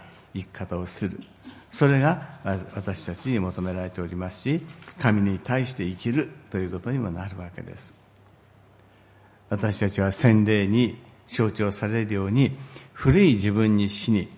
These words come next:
新しく生まれ変わったものとされる。それらものとして私たちは新しい歩みをなし、終末の復活の希望、よみがえりの希望に生き、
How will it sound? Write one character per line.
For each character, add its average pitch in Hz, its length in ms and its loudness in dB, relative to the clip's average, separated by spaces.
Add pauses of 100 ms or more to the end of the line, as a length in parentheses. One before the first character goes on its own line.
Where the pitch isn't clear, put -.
(540)
新 147 340 4
し - 120 -2
く 131 80 0
生 113 40 6
ま 101 160 4
れ 117 80 0
変 113 220 -4
わ 117 40 -2
っ - 80 -8
た 104 80 -6
も 87 120 -4
の 90 60 -6
と 95 120 -8
さ - 160 -10
れ 90 120 -12
る。 87 40 -16 (1040)
そ - 160 6
れ 120 120 10
ら 110 140 6
も 117 140 6
の 123 100 4
と 120 140 0
し 110 80 -4
て 113 80 -2
私 110 300 -4
た 104 100 -4
ち - 120 -6
は 98 160 0
新 135 280 0
し 165 220 -2
い 135 40 2
歩 110 180 2
み 101 80 0
を 95 80 -2
な 98 180 -4
し、 - 200 -10 (1000)
終 - 260 2 (140)
末 104 180 0
の 98 60 4
復 - 160 -10
活 101 260 -2
の 104 380 2
希 - 240 -2
望、 98 320 2 (460)
よ 107 120 2
み 98 140 4
が 95 100 0
え 95 40 0
り 98 40 0
の 95 120 -2
希 - 180 -6
望 98 180 -2
に 98 180 0
生 135 220 -2
き、 - 80 -10